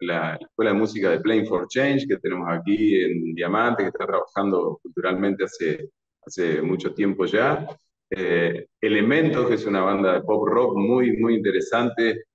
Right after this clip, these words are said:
eh, y abre un poco el abanico musical que vamos a escuchar y vamos a, a cerrar después con,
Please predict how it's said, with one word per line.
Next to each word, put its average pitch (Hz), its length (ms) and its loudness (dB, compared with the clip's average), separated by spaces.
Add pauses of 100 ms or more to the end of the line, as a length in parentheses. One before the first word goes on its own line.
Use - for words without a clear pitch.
(220)
eh, 80 480 0
y 95 120 0
abre 101 200 4
un 95 120 2
poco 87 800 2
el 85 200 -6
abanico 98 400 0
musical 95 540 -2
que 98 80 0
vamos 95 340 0 (100)
a 85 100 -4
escuchar 135 360 0
y 151 80 4
vamos 98 300 0
a, - 400 -6
a - 20 -8
cerrar 104 440 0
después 120 320 0
con, 95 440 0